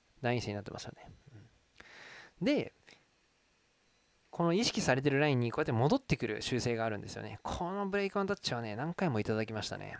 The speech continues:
うん。懐かしいですね。はい。ブレイクワンタッチ。いいところブレイクした後、ワンタッチして再び安値更新していくっていう、このブレイクワンタッチの流れですね。これ、あの、品質しますよ。はい。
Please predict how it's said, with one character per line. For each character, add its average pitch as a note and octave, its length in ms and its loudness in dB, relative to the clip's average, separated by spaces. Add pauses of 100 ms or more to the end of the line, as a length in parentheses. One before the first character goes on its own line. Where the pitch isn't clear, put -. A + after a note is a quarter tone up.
う G2+ 40 -10
ん。 G2 240 -10 (260)
懐 - 260 -6
か D3 80 4
し - 160 -2
い - 20 0
で - 60 -4
す - 100 -10
ね。 - 200 -12 (200)
は - 100 -4
い。 - 140 -12 (400)
ブ - 80 6
レ D#3+ 60 10
イ E3 40 6
ク F3 60 4
ワ E3 60 6
ン - 20 2
タ D3 60 2
ッ - 40 2
チ。 - 240 -8 (300)
い D#3 120 2
い - 20 4
と C#3 100 4
こ A#2 80 4
ろ A2+ 80 6
ブ A#2 120 2
レ D#3 100 6
イ C#3+ 80 0
ク B2+ 100 -2
し - 80 -2
た D#3 140 2
後、 C4 320 6 (500)
ワ G3+ 160 4
ン B3+ 80 -6
タ C4+ 120 2
ッ - 20 -2
チ - 160 -4
し - 120 -4
て D#4 160 6
再 G3+ 240 2
び A#3+ 120 4
安 D3 160 4
値 A#2+ 80 4
更 G#2 140 2
新 A2 120 -4
し - 60 -4
て G#2 80 -4
い F#2+ 40 -4
く - 60 -12
っ - 40 -8
て - 80 -12
い - 20 -10
う、 - 20 -16
こ D3+ 80 0
の D#3 100 4
ブ A#2 80 4
レ C3+ 60 8
イ C#3 60 4
ク C#3+ 100 0
ワ C3 80 6
ン B2 40 0
タ B2+ 80 6
ッ - 20 -4
チ - 100 -2
の F#2+ 80 -2
流 G2+ 180 -2
れ F#2+ 60 0
で - 100 -10
す - 120 -10
ね。 G#2+ 140 -8 (140)
こ - 80 4
れ、 G3+ 60 8
あ F#3 80 6
の、 D#3+ 240 6
品 D#3+ 260 4
質 C3 400 4
し - 120 -2
ま A2+ 80 2
す - 80 -10
よ。 - 160 -8 (360)
は G#2 120 -4
い。 G#2+ 100 -6